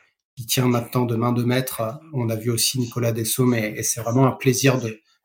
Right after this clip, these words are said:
voir le travail de préparation, euh, de, de ces sauteurs qui, d'ailleurs, euh, information, les, les jeunes se retrouvent à, à Autran, euh, à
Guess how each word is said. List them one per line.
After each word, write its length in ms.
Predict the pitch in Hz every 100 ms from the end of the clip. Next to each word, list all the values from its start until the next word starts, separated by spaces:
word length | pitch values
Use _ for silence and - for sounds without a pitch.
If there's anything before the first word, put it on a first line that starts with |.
| _ -
voir 160 | 123
le 120 | 120 117
travail 460 | - 139 135 147
de 80 | 135
préparation, 920 | - 127 - 123 123 - 143 135 127
euh, 800 | 113 - _ _ _ _ 117 113
de, 280 | 113 120 127
de 200 | 120 120
ces 240 | - 127
sauteurs 560 | - 127 - 139 143 -
qui, 140 | -
d'ailleurs, 420 | 120 120 135 135 123
euh, 120 | 117 - _ _ _ _ _
information, 720 | 120 - 123 123 - - 139
les, 180 | 135 117
les 180 | 117 117
jeunes 240 | 113 135
se 140 | 131 117
retrouvent 460 | 117 - - 123
à, 200 | 120 110 - _ _
à 100 | 120
Autran, 580 | 123 135 - 135 135 123
euh, 100 |
à 80 | 113